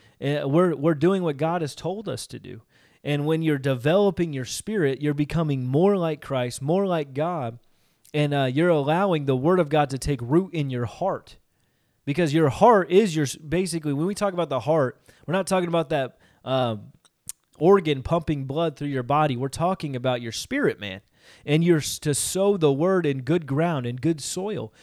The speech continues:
which is the soil of your heart. And then it will produce thirty, sixty, a hundred-fold. When do you need it to produce?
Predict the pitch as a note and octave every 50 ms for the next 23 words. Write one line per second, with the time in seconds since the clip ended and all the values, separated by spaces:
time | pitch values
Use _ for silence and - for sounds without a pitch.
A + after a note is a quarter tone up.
0 | - - D3 E3 E3 - F3 E3 D3 - C#3+ C#3 - - - F#3 F3+ E3+ E3 D#3+
1 | D3+ C#3+ B2+ B2+ C3 A#2+ - - F#3+ F#3+ B2+ - - - - _ _ _ _ -
2 | _ _ _ - D#3+ D#3 C#3+ D3 F#3+ G#3 G3 F3+ E3+ E3 D#3 C#3 - - D3+ D3+
3 | D#3 D3 C3+ - - E3 E3+ F3 D#3 C3+ A#2+ - F3+ F3 - - - C#3+ C#3 B2
4 | D3+ E3+ D3+ D3 C3+ A#2+ - E3+ D#3+ C3 A2+ B2+ G3 G#3 G#3+ G3 G3+ G3 F3+ F3+
5 | F#3+ F#3+ E3+ D3+ - - B2 B2+ C#3+ D#3 F3+ F3 B2+ - -